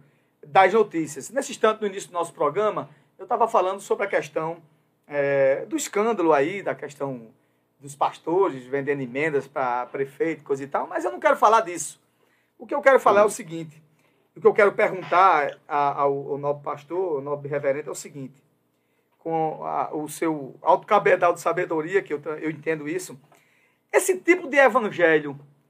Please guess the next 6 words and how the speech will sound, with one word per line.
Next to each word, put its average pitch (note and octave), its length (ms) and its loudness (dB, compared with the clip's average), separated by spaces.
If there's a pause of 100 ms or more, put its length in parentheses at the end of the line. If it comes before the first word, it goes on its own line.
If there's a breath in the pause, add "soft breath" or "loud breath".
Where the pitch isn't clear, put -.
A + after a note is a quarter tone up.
(140)
né, F3 200 4
quando G3+ 400 -6
você F#3+ 640 -2 (240 soft breath)
se - 220 -14
torna F#3 640 4 (100)
intrínseco, G#3+ 840 -2